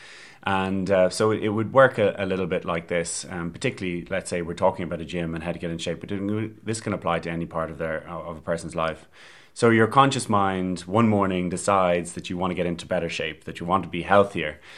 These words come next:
And so with all the willpower in the world, you phone up the gym that you know is closest to you or that you've heard good, uh, things about, and you decide, "I'm going to join that gym."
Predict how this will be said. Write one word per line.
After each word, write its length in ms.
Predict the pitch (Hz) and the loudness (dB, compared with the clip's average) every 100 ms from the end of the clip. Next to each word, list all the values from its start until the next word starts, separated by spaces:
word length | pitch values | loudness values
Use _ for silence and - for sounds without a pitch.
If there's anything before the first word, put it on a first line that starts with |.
| - - - - - | -20 -20 -20 -12 0
And 400 | 104 101 101 95 | 4 4 4 0
so 240 | - 107 | 4 4
with 180 | 104 104 | 4 8
all 140 | 139 | 10
the 60 | 131 | 10
willpower 540 | 113 110 107 98 90 | 8 6 6 4 4
in 80 | 87 | 2
the 60 | 85 | 0
world, 540 | 85 87 87 87 82 | 2 4 4 0 -4
you 260 | 87 85 85 | -6 -4 -4
phone 280 | - 101 90 | -2 -2 -2
up 220 | 85 - - | -6 -10 -16
the 80 | 87 | -12
gym 320 | 85 90 87 | -6 -4 -4
that 180 | 82 - | -6 -8
you 100 | 87 | -6
know 280 | 85 87 82 | -4 -2 -4
is 80 | 82 | -4
closest 420 | - 90 90 85 | -4 -4 -4 -10
to 80 | 90 | -6
you 240 | 87 87 | -4 -4
or 180 | 80 80 | -4 -6
that 160 | 80 82 | -8 -14
you've 120 | 78 | -8
heard 260 | 92 87 | -4 -4
good, 300 | 85 87 80 | -4 -10 -10
uh, 160 | 85 82 | -10 -8
things 280 | 78 110 104 | 0 2 2
about, 280 | 95 92 87 | 4 4 4
and 100 | 85 | -2
you 80 | |
decide, 400 | 85 87 85 85 | -4 -2 -2 0
"I'm 80 | 85 | -2
going 160 | 82 90 | -4 -4
to 80 | - | -6
join 240 | 85 82 | -8 -8
that 160 | 82 82 | -8 -8
gym." 340 | 95 85 80 | -8 -8 -8